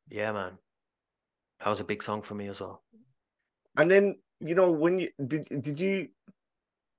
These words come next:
Speaker 2: I'm gonna try and say it in a different, um, in a different way. When you, when you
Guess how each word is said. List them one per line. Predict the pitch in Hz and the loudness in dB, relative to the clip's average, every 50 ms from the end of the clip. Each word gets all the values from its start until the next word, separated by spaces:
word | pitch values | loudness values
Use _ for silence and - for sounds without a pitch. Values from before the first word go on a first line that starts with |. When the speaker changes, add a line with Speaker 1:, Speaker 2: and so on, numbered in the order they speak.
| _ _ _ _ _ _ _ _ _ _ _ _ | _ _ _ _ _ _ _ _ _ _ _ _
Speaker 2:
I'm | - 113 | -10 -8
gonna | 120 113 107 | -6 -6 -6
try | - - - 120 113 | -8 -4 -4 -2 -2
and | 107 104 98 | -2 -4 -4
say | 117 107 101 | -4 -4 -2
it | 95 | -2
in | 101 104 | -2 -4
a | 101 | -2
different, | 95 104 101 - - 107 104 101 92 - _ - - _ - 113 | -2 -2 -4 -4 -6 -4 -4 -4 -4 -6 _ -20 -20 _ -12 -8
um, | 98 101 98 98 98 98 95 95 90 87 - _ _ _ _ _ _ _ _ _ _ _ _ _ _ _ _ _ _ _ _ - | -6 -6 -6 -6 -8 -8 -10 -10 -12 -14 -18 _ _ _ _ _ _ _ _ _ _ _ _ _ _ _ _ _ _ _ _ -6
in | 107 117 | -2 -2
a | 113 110 | 0 0
different | 110 120 - - 117 - | 0 -2 -2 -2 -6 -2
way. | 95 104 98 98 98 - _ _ _ _ _ _ _ _ - _ _ _ _ _ _ _ _ _ _ _ _ _ _ _ _ _ _ _ _ _ _ _ | 0 0 0 0 0 -4 _ _ _ _ _ _ _ _ -20 _ _ _ _ _ _ _ _ _ _ _ _ _ _ _ _ _ _ _ _ _ _ _
When | - 139 165 185 | 0 2 2 4
you, | 220 247 247 226 - - | 4 4 2 2 0 -4
when | - 156 170 190 202 | -2 0 0 2 2
you | 226 233 226 220 214 - | 2 2 0 0 0 -4